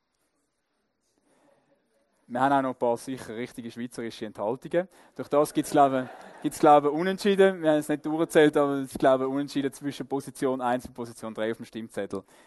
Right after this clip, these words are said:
Merci vielmals für die Abstimmung. Ich habe mich jetzt hier enthalten bei dieser Abstimmung, weil ich finde, es ist, alle die drei Sachen sind irgendwie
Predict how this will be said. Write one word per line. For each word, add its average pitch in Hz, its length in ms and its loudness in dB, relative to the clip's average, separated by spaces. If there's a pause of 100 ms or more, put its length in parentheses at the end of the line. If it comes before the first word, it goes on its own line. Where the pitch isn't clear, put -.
(140)
Merci 110 260 -12
vielmals 110 300 -10
für 110 80 -18
die 104 80 -10
Abstimmung. 98 400 -12 (1600)
Ich 180 140 2
habe 226 120 8
mich 220 80 4
jetzt 185 160 2
hier 185 140 6
enthalten 185 600 6 (120)
bei 185 80 -8
dieser 196 200 6
Abstimmung, 214 480 0 (760)
weil 156 180 4
ich 180 60 4
finde, 175 220 0
es 170 100 -8
ist, - 240 -4 (840)
alle 185 280 6
die 220 140 4
drei 214 240 8
Sachen 202 300 4
sind 190 180 -4
irgendwie 185 680 0